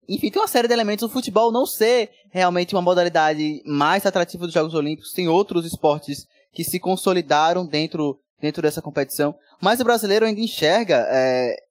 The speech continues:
e aqui é uma crítica, uma autocrítica, na verdade, pode ser, e não enxerga, e desconsidera. Então, é o que se tinha na época era muito um,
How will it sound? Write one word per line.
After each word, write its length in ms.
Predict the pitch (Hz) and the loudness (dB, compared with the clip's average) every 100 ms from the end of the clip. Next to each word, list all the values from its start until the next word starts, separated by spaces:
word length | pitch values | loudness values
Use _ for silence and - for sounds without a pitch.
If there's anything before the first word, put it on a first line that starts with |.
| _ - | _ -4
e 120 | 143 | 0
aqui 280 | 143 143 214 | 0 0 0
é 40 | |
uma 140 | 208 202 | 2 0
crítica, 460 | - 180 226 - | -4 -6 -4 0
uma 100 | 165 | 2
autocrítica, 720 | 170 202 180 - 156 196 180 | 2 2 0 0 -6 -4 0
na 80 | 151 | 2
verdade, 440 | 139 131 151 196 | 2 2 2 0
pode 300 | - 147 147 | 0 -2 -2
ser, 320 | - 147 208 - _ _ - | -4 0 0 -4 _ _ -6
e 80 | |
não 160 | 175 202 | 0 2
enxerga, 420 | 277 247 277 - | 2 2 2 2
e 40 | 165 | 0
desconsidera. 680 | - 202 - 156 185 160 | -2 -4 0 2 4 2
Então, 400 | 139 151 160 156 - _ - | 2 0 0 -2 -4 _ -8
é 80 | 147 | -8
o 60 | |
que 80 | - | -6
se 140 | - | -10
tinha 200 | 196 190 | -6 -4
na 140 | 180 160 | 0 2
época 400 | 160 202 339 220 | 2 2 0 2
era 160 | 190 | 2
muito 360 | 196 180 214 269 | 0 -2 -4 -2
um, 520 | 247 165 202 196 185 | -2 -2 -4 -4 -6